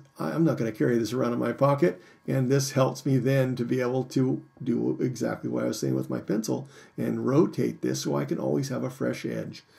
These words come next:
And then you can lay this down on something, and when you're ready, you can cut this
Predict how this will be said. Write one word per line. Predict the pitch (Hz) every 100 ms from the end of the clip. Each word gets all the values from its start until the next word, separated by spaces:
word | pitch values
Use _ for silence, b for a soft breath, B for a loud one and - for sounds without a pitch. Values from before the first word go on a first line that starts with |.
| B B 139
And | 139
then | 139 170 196 170 B B
you | 151
can | 151 135 120
lay | 151 170
this | 170 160 - -
down | 156 170 175 180 180
on | 143 147 139
something, | 147 170 170 214 226 B B -
and | 127 123
when | 131 127
you're | 120 123
ready, | 143 185
you | 202 135
can | 127 117 107
cut | 139 135 -
this | 127 -